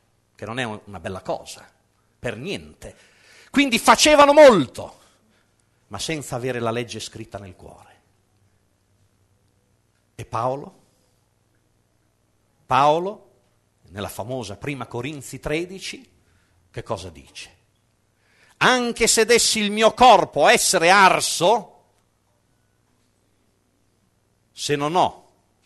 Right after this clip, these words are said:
l'agape, l'amore altruistico, caratterizzato da profondo affetto, non serve a nulla.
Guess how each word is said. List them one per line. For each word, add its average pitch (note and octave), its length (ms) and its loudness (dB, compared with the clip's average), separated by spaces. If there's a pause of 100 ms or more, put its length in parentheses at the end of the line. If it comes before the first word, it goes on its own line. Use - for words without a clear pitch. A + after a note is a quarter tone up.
(120)
l'agape, C3+ 1000 -2 (1600)
l'amore B2+ 640 -6
altruistico, A#2+ 1120 -12 (1000)
caratterizzato A#2+ 840 -8
da A2+ 140 -16
profondo B2+ 680 -10
affetto, - 840 -20 (2250)
non G#2+ 180 -14
serve B2 260 -4
a A#2 40 -4
nulla. F#2 340 -20